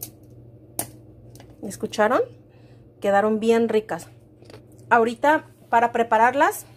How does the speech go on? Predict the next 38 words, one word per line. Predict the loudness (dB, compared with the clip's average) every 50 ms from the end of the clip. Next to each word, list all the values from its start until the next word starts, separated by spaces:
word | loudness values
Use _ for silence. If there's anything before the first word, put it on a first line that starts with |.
| -20 _ _ _ _ _ _ -20 -20 -20 -20 _ _ _ _ _ -20 -14 -6
por | -2 2 2 2
aquí | 0 -2 -8
tengo | -8 -6 -6 -4 -2 0 0 0 0 0
esta | -4 -2 0 -2 -2
salsa. | 0 0 0 0 0 0 -2 -2 -2 -4 -10 -20 -20 -20 -20 -20 -20 -20 -20 -20 -20 -18 -8
Es | -4 -4 -2 -2
salsa | -2 0 0 0 0 0 -2 0 0 0 0 0
de | -2 -2 -2 -2 -2
tomatillo | -4 -8 -6 -4 -4 -6 -4 -6 -6 -4 -4 -6 -6
con | -4 -2 -2 0 0 -2 -2
chile | -6 -6 -4 -2 0 0
morita | 2 0 0 -2 -4 -6 -8 -10
y |
chile | -8 -6 -4 -2 -2 0 0
de | 2 2
árbol, | 4 2 2 0 -2 -4 -4
que | -4 -6
está | -6 -4 -4 -4
así | -4 -4 -8
un | -8 -6
poco | -6 -8 -8 -6 -4
martajada. | -2 -2 -4 -4 -6 -10 -6 -4 -2 0 0 0 -2 -4 -6 -12 -12 -12 -12 -14 -20 -20 -20 -20 _ -14
Está | -12 -12 -6 2 4 4 4 4 0
deliciosa. | -6 -4 -2 -2 -2 -4 -6 -4 -4 -4 -4 -2 -4 -6 -6 -8
Receta | -8 -6 -6 -6 -4 -6 -6 -2 -2 -2 -2 -2
disponible | -4 -10 -10 -8 -8 -8 -6 -6 -4 -4 -2
en | -2 -2
mi | -4 -4
canal. | -6 -6 -6 -6 -6 -8 -12 -12 -4 0 0 0 0 -2 -20 -20 -20 -20 -20 -20 -6 0
También | 4 4 4 4 2 -4 -4 -2
por | 0 2 2
aquí | 2 2 0 -8 -14
tengo | -10 -10 -10 -8 -6 -6 -6 -6
esta | -6 -8 -6 -6
salsa | -4 -2 -2 -2 -2 0 0 0
verde | 0 0 -2 -2 -4 -6 -6 -8
en | -8 -8 -8
crudo, | -8 -8 -6 -2 0 0 0